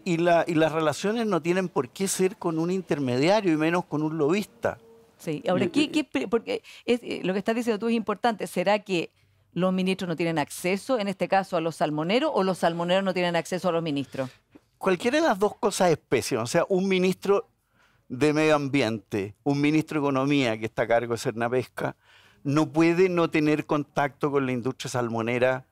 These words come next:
Speaker 1: menos aún que una industria importante. O sea, y no necesita tampoco que lo llamen. Y cuando la ministra dice, "Yo no, no tengo contacto, no los conozco", es una mala ministra nomás. O sea, un ministro tiene que conocer a sus contrapartes, lo demás es absolutamente ilógico.
Speaker 2: Bueno, dijo además que no cono-,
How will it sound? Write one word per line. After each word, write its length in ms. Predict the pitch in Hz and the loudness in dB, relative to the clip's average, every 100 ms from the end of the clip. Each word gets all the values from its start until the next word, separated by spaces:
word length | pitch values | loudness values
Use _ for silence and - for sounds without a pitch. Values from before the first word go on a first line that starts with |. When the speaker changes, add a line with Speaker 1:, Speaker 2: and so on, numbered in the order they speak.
| _ - | _ -4
Speaker 1:
menos 300 | 127 143 143 | 0 2 2
aún 240 | 139 139 | 2 0
que 120 | 139 | -2
una 140 | 139 127 | -2 -2
industria 360 | 120 131 - | -4 -6 -6
importante. 760 | 123 120 - - 107 - - - _ _ _ - | -6 -6 -6 -6 -6 -10 -18 -20 _ _ _ -4
O 80 | |
sea, 280 | 127 143 - - _ _ | 2 2 0 -10 _ _
y 100 | 156 | -2
no 140 | 139 165 | 0 2
necesita 500 | 185 165 - 160 170 | 0 0 -2 -2 -2
tampoco 380 | 165 143 156 | -2 -2 -4
que 80 | 143 | 0
lo 80 | 143 | -2
llamen. 400 | 123 160 147 127 | 2 2 2 -2
Y 80 | 143 | 0
cuando 240 | 123 123 | 0 2
la 140 | 117 110 | 0 0
ministra 500 | 107 139 - 160 131 | -2 -4 -2 0 0
dice, 400 | 131 - 147 - - - _ | -2 -2 -2 -4 -14 -20 _
"Yo 320 | - 151 156 | -4 0 2
no, 200 | 160 160 160 | 2 -2 -2
no 200 | 139 135 | -4 -2
tengo 280 | 143 160 | -2 -2
contacto, 600 | 139 127 110 - 143 - | -2 -4 -4 -4 -2 -4
no 120 | 135 139 | -2 -2
los 140 | 147 | -2
conozco", 380 | 143 135 147 196 | -4 -4 -4 -4
es 20 | |
una 160 | 165 160 | -2 0
mala 180 | 185 | 0
ministra 540 | 208 214 240 339 - 180 | 0 0 0 0 -2 -2
nomás. 260 | 135 135 | 0 2
O 60 | 139 | 0
sea, 160 | - 214 | 0 -2
un 100 | 214 | 0
ministro 540 | 202 220 - 226 226 - - - _ _ _ | 0 -2 -2 -2 -2 -6 -20 -20 _ _ _
tiene 320 | - 262 285 302 | 0 2 2 0
que 140 | 247 | 0
conocer 440 | 202 196 170 202 | 0 -2 -4 -4
a 40 | 220 | -4
sus 160 | - | -8
contrapartes, 680 | - 180 - 185 311 311 - | -8 -6 -2 0 0 0 -2
lo 160 | 180 160 | 2 0
demás 320 | 151 190 254 | 0 -2 0
es 80 | 254 | -2
absolutamente 800 | 175 - 165 196 196 214 - 175 | -2 -4 -4 -2 -2 -4 -6 -6
ilógico. 520 | 185 143 - 151 131 | -4 -6 -8 -8 -2
Speaker 2:
Bueno, 200 | 202 160 | -2 0
dijo 220 | 180 190 | 0 0
además 240 | 170 196 | 0 -2
que 160 | - 185 | -2 -4
no 340 | 170 175 190 | -2 0 0
cono-, 240 | 190 190 | -2 -4